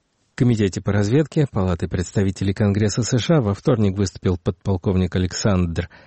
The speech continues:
Виндман, специалист по Украине в рамках Комитета начальников штабов. Он присутствовал при телефонном разговоре Дональда Трампа с президентом Украины Владимиром Зеленским двадцать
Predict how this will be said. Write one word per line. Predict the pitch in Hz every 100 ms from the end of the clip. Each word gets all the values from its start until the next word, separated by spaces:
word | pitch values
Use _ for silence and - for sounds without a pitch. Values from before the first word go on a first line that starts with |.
| - - -
Виндман, | 107 107 127 147 147 175 170 - - - - - - - -
специалист | - - - 95 92 85 - - - - - - - - - _ _ _ -
по | 107 87 -
Украине | 95 - 95 92 120 151 127 - - - - _ -
в | 104
рамках | 101 87 98 - - - _ -
Комитета | 95 90 87 95
начальников | 90 - 90 90 87
штабов. | - 98 143 - - - - - -
Он | 170
присутствовал | 156 139 151 - 127
при | - 123
телефонном | - 117 101 110 98
разговоре | 95 90 107 101 95
Дональда | 90 98 92 90 90
Трампа | - 95 90 - 85 -
с | - -
президентом | 101 95 95 98 87 90 87
Украины | - 98 110 139
Владимиром | 95 95 101 107 101 90
Зеленским | 95 92 87 85 90 82
двадцать | 92 -